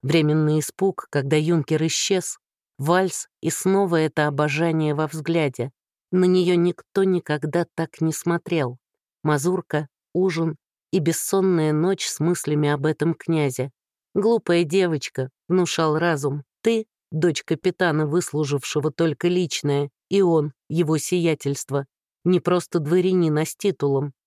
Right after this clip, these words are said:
У вас нет никакого будущего. Даже если он полюбит тебя, жениться вам никто не позволит. А пасть до уровня митрессы ты не позволишь себе сама».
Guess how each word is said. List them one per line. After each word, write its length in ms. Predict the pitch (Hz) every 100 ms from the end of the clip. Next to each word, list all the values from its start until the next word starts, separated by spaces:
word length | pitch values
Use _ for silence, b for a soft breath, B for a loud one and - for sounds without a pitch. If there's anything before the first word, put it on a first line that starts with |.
| _ _ -
У 80 |
вас 240 | 170 190 -
нет 240 | 185 202 -
никакого 580 | 180 - 180 190 175 180
будущего. 640 | 185 170 151 - 131 139 - _ _ _ -
Даже 340 | 165 185 143
если 320 | 147 160 -
он 160 | 165 160
полюбит 540 | - 165 190 151 139
тебя, 380 | - 160 143 131 - -
жениться 500 | 185 202 202 143 156
вам 220 | 156 160
никто 320 | 170 - 185
не 140 | 170 156
позволит. 640 | 175 170 160 170 135 131 - _ _ _
А 100 | - -
пасть 380 | - 175 - -
до 160 | - 147
уровня 420 | 170 156 147 151
митрессы 720 | 151 147 170 185 - - 127 - _ _
ты 120 | -
не 120 | 175 147
позволишь 580 | 156 151 165 147 143
себе 320 | - 147 143 143
сама». 460 | - 156 156 131